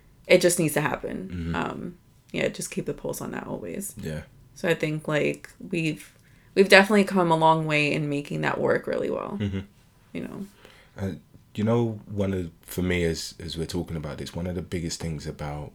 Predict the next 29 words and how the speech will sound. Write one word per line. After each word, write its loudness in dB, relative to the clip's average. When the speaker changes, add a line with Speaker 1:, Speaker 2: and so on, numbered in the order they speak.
Speaker 2:
m-, -8
marital -6
culture -4
or 0
relationship 0
culture, -8
decision -2
making. -10
So 2
you 8
mentioned, 6
like, 0
a 0
massive -2
one, -4
which -8
is, -10
like, -8
communication -4
and -2
decision 0
making. -8
And 6
I 6
often 4
feel 2
that 2
at -2
times -2